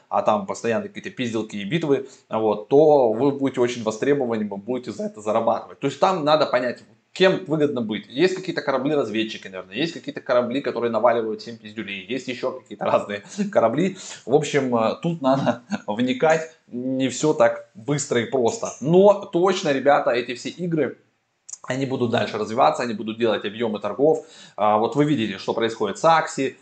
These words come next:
с другими там вариациями. Если игра дает возможность человеку зарабатывать, то значит там будут зарабатывать. Потому что человек всегда выберет ту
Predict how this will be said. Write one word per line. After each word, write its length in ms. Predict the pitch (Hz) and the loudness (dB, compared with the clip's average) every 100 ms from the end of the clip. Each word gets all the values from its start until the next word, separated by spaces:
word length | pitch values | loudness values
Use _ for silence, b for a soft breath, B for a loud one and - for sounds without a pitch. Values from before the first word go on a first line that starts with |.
| _ | _
с 100 | 107 | -8
другими 380 | 110 120 160 160 | -6 -2 0 0
там 180 | 131 120 | 0 2
вариациями. 600 | 120 123 117 110 110 104 | 2 4 2 0 -4 -8
Если 480 | 101 160 165 123 110 | 0 2 2 0 -6
игра 480 | 135 127 143 123 98 | -6 2 4 4 0
дает 420 | 101 117 143 127 | -4 0 0 -2
возможность 600 | 107 113 123 120 101 - | -4 -4 -4 -4 -6 -12
человеку 480 | - 123 123 131 - | -4 0 0 0 -4
зарабатывать, 720 | 92 104 107 123 143 113 95 _ _ _ _ - | -6 -6 2 4 2 -2 -10 _ _ _ _ 0
то 120 | 139 | 0
значит 460 | 117 135 139 123 - | 2 0 0 -2 -4
там 140 | 107 | -2
будут 280 | 113 110 104 | -2 -4 -2
зарабатывать. 560 | 107 101 107 98 92 | -2 0 0 -2 -8
Потому 240 | - 117 123 | -8 -6 -4
что 180 | 123 110 | -6 -4
человек 320 | - 135 156 | 0 0 0
всегда 420 | - 139 131 156 143 | -2 -6 2 2 4
выберет 400 | 147 139 123 - | 0 -2 -6 -2
ту 160 | 156 | 0